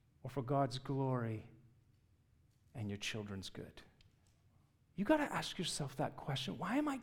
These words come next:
doing this? Because this doesn't seem to be working out very well. And the world's saying, "I'm a fool to spend so much time in this."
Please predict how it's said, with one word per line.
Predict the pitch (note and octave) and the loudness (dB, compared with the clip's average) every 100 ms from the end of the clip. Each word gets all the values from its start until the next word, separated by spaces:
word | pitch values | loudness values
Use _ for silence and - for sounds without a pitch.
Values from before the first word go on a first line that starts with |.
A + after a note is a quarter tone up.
| - | -2
doing | D4+ E4 B3 E3 | 4 4 4 0
this? | - F#3+ - - - - - - - - - - | -4 -4 -4 -6 -10 -20 -20 -20 -20 -20 -20 2
Because | - A#3+ G3+ | 12 12 12
this | F3 F#4 F4 B3 - | 12 12 12 12 12
doesn't | G3 D#4+ F4+ | 12 12 12
seem | - F#4 | 12 12
to | E4 | 12
be | C#4+ | 12
working | B3+ E4+ D#4+ C#4+ | 12 12 12 12
out | F4+ C#4+ | 12 12
very | A#3 A#3 G3 | 12 12 12
well. | D#3 C#3+ E2+ D#2+ - - - - _ _ _ _ _ - _ _ _ _ _ _ - | 12 12 12 4 -6 -20 -20 -20 _ _ _ _ _ -20 _ _ _ _ _ _ 2
And | E3 | 10
the | G3+ | 12
world's | B3+ F4+ E4+ - | 12 12 12 12
saying, | B3+ B3+ | 12 12
"I'm | C#4+ D4 | 12 12
a | |
fool | D4 F4+ F4 | 12 12 12
to | C#4 | 12
spend | - A#3+ G#3 | 12 12 12
so | G#3+ | 12
much | F#3+ - | 12 8
time | F#3 E3 D#3+ | 8 8 8
in | C#3+ | 8
this." | A#2+ G2+ - | 8 4 -4